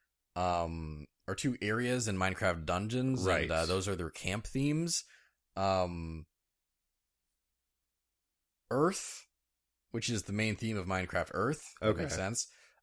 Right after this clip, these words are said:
Speaker 1: Uh, Clockwork Crafter is the one unarranged, is the one, like, song
Speaker 2: Uh,
Speaker 1: that they just ported straight from the game.
Speaker 2: Okay.
Speaker 1: Um, it's, uh, it's from the steampunk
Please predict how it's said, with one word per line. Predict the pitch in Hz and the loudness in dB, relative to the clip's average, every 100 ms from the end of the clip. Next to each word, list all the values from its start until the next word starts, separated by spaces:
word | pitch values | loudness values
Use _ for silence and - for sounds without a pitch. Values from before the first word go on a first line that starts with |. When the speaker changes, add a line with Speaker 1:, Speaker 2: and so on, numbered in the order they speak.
| - | 2
Speaker 1:
Uh, | 98 | 2
Clockwork | - 165 156 - - - - 147 156 - | 4 4 4 4 -12 -12 0 2 2 -2
Crafter | - 135 131 147 165 165 | -6 2 2 2 0 0
is | 113 104 | -2 -2
the | 101 | -2
one | 92 107 143 147 - | -2 2 2 2 2
unarranged, | 131 127 107 107 123 131 131 127 - - - - - - | 2 2 2 0 2 2 2 0 -4 -6 -12 -20 -16 -6
is | 98 | -2
the | 110 | 2
one, | 117 123 | 2 4
like, | 117 107 - - - | 2 2 -2 -16 -6
song | 95 101 110 123 117 | 2 4 6 6 6
Speaker 2:
Uh, | |
Speaker 1:
that | 117 | 2
they | 107 | 0
just | 101 - - | 2 0 2
ported | 117 117 123 110 | 2 4 2 2
straight | - 107 113 | 0 0 -2
from | - 104 | -4 -6
the | 92 | -4
game. | 92 98 120 139 | -2 0 0 2
Speaker 2:
Okay. | 104 98 73 69 - | 2 2 -2 -4 -4
Speaker 1:
Um, | 95 95 92 90 87 85 85 _ _ _ _ _ _ _ | 2 4 4 2 -4 -6 -10 _ _ _ _ _ _ _
it's, | 107 107 - | -6 -2 0
uh, | 117 101 95 92 92 - - | 2 4 4 4 2 -2 -6
it's | 98 | -6
from | - 139 123 | -2 0 0
the | 113 101 98 - - | -2 -2 -2 -4 -6
steampunk | - - - 170 185 185 156 - 139 123 110 - | -6 -6 -6 -2 0 0 -2 -2 0 0 -2 -8